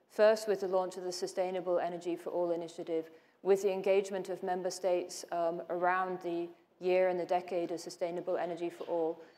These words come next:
But now we really see new momentum with the inclusion of sustainable energy for all, um,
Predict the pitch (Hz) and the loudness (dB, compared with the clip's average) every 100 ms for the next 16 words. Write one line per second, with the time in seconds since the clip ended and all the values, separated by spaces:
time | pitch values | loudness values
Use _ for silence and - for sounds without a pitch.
0 | _ - 190 - 214 220 208 202 220 208 | _ 0 0 2 2 4 4 4 4 4
1 | 214 220 202 196 196 190 185 190 185 - | 2 2 2 2 0 0 -2 -2 -2 -4
2 | 165 170 - _ _ 190 185 196 185 185 | -4 -4 -12 _ _ 0 2 2 0 -2
3 | 180 226 214 208 196 185 - 180 175 185 | -4 2 4 4 0 -4 0 -2 -2 -6
4 | - 185 185 180 180 - 180 175 180 180 | -2 -2 -2 0 0 0 -2 -2 -2 -2
5 | - - 165 165 165 - _ _ 180 175 | -4 -2 2 2 0 -10 _ _ 0 0